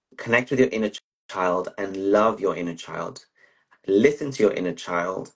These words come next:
and build a good relationship with your inner child. And if you believe in the divine, if you believe in God or any, any other sort of higher supreme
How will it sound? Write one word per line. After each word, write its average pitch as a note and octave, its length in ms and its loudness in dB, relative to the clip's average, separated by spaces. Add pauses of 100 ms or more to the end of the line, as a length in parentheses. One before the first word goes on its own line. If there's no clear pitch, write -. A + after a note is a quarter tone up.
(180)
and F#2+ 180 -2
build A2 220 6
a G2+ 40 0
good F#2+ 200 2
relationship F#2 720 -2
with E2 100 -10
your E2 100 -10
inner D#2+ 180 -12
child. - 420 -14
And G#2 120 0
if A2 140 -4
you C#3 80 0
believe B2+ 260 4
in A#2 80 -4
the A#2 60 0
divine, G#2+ 680 2
if - 160 -10
you A#2 60 -4
believe G#2 220 -4
in G2+ 140 -2
God G2 380 4
or F2+ 140 -2
any, G2+ 240 -2
any G2+ 360 -2
other G2 140 -2
sort G2 200 -4
of F#2 60 -10
higher F#2+ 340 -2
supreme F#2 540 -10